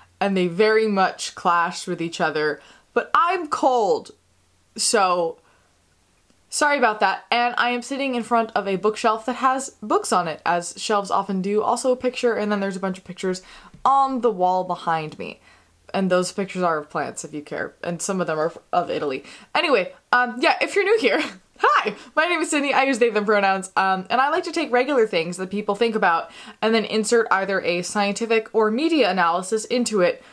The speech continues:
for no reason. Or I find some really random niche thing that absolutely nobody thinks about, and then I become obsessed with it for a very short period of time.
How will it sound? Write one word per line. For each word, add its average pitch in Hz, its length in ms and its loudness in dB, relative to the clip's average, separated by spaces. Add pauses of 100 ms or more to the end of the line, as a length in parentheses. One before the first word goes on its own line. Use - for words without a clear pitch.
(120)
for 330 240 0
no 254 200 2
reason. 190 360 -2 (140)
Or 320 500 2 (180)
I 233 60 4
find 240 300 0
some 233 180 0
really 214 200 6
random 185 340 2
niche 185 280 0
thing 170 400 -2
that 185 160 2
absolutely 175 520 -2
nobody 196 400 0
thinks 185 260 -6
about, 165 320 0
and 185 120 -2
then 185 140 2
I 185 80 0
become 185 300 -4
obsessed 269 360 -2
with 226 100 -2
it 208 140 -2
for 202 140 0
a 190 60 -2
very 180 200 0
short 180 220 -6
period 160 220 -4
of 147 80 -6
time. 165 300 -4